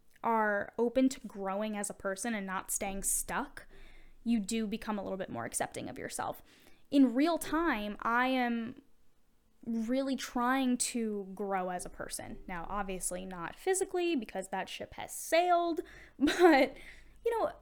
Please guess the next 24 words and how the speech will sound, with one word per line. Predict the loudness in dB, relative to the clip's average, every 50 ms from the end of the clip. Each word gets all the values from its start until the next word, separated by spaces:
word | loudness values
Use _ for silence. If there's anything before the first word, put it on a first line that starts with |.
| -18 -6 0
mentally | 2 4 4 4 2 2 0 -2 -4 0 2
and | 4
emotionally, | 4 6 4 4 2 -2 -4 -2 0 2 2 2 2 0 -2 -4 -8 -12 -20 -20 -20 -20 -20 -20 -20 -18 -14 -10 0 2
we | 4 4
should | 4 4 2
always | 2 2 4 4 4 2 2
be | 0
growing. | -2 -2 -2 -2 -2 -2 -4 -4
We | -4
should | -6 -4 -2
always | -2 0 0 0
be | 0 -2
trying | -2 -2 -2 0 0 2
to | 2 0
be | 0 0
better. | 0 -2 -2 -2 -4 -4 -4 -8 -12 -14 -16 -16 -2 2
And | 4 4 6
I | 6 6
don't | 6 6 4 4
mean, | 4 4 4
like, | 4 2 0 -2
in | -2 0 0
this, | 0 0 -2 -2 -2
like, | -2 -2 -2 -4